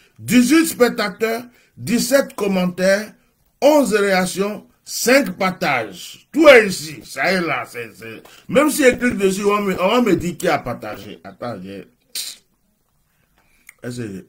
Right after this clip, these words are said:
est-ce que ça, oh, dis-moi qui a partagé, toi aussi. C'est quoi, c'est quoi ton problème ?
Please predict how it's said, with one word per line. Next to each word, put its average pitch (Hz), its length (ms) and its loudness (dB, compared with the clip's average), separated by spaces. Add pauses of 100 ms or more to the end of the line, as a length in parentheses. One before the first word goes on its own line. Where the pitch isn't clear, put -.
est-ce 123 180 -10
que 123 100 -10
ça, 87 280 -18 (220)
oh, 95 320 -14
dis-moi 107 380 -8
qui 98 120 -14
a 95 80 -12
partagé, 90 420 -16
toi 95 160 -16
aussi. 90 240 -18
C'est 82 160 -20
quoi, 95 260 -16
c'est - 120 -20
quoi 101 140 -18
ton 90 160 -18
problème ? 82 380 -20